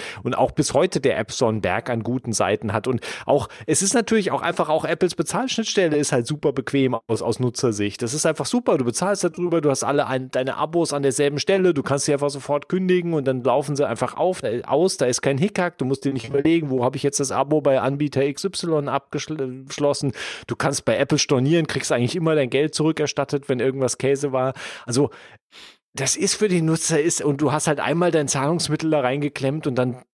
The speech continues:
hältst einfach dein Gesicht hin und hast halt den Kauf getätigt. Das ist halt schon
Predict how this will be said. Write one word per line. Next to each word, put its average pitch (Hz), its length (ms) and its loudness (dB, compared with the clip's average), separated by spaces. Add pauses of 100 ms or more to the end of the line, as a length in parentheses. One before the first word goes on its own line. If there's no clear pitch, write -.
(160)
hältst 135 320 0
einfach 143 200 2
dein 143 200 0
Gesicht 131 280 2
hin 170 100 -2
und 147 120 2
hast 135 200 0
halt 143 100 2
den 139 160 0
Kauf 143 280 0
getätigt. 101 520 -2
Das - 140 -2
ist - 180 0
halt - 180 -8
schon 135 460 -4